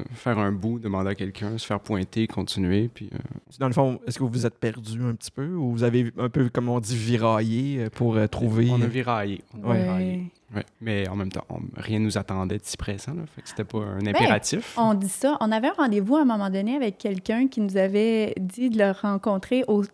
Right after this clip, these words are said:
Speaker 3: quatrième rond-point de la ville. On a appris qu'il y avait des, des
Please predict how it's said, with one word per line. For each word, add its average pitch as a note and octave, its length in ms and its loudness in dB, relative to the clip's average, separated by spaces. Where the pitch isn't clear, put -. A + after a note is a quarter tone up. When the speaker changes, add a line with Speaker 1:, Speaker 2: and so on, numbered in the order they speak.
Speaker 3:
quatrième C#4 560 4
rond-point A3+ 680 2
de G3+ 120 -2
la F#3+ 180 2
ville. G3+ 360 -4
On F#3 180 0
a F3+ 60 2
appris F#3 280 -2
qu'il G3 200 -2
y - 20 2
avait F#3+ 340 -4
des, F#3 480 -4
des F3 160 -6